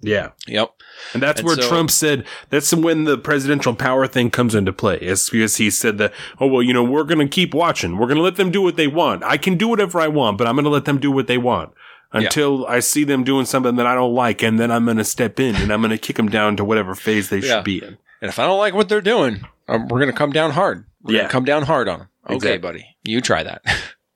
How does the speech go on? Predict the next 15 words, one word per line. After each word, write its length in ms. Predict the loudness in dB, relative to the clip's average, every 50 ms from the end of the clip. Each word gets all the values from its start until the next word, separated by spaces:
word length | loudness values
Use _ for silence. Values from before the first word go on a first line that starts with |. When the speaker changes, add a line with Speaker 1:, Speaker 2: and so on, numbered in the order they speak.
| -10 -8 -8 -8 -8 -10
Speaker 2:
It's 140 | -8 -4
not 160 | -2 0 0 0
working 220 | 0 0 0 0
out 160 | -2 -2 0
so 160 | 0 0 0
well 180 | 2 2 2 2
right 200 | 2 0 0 0
now. 160 | -2 -4 -8 -10 _ _ -20 -20 -18 -18 -18 -14 -8
So 140 | -2 0 2
anyways, 260 | 2 0 0 -2 -2
phase 280 | 0 0 0 0 0
two, 280 | -2 0 0 0 0 0
individuals. 580 | -2 -2 0 0 0 0 0 0 0 -2 -2 -2 -2
All 240 | 0 2 2 2 0
in, 160 | 0 -2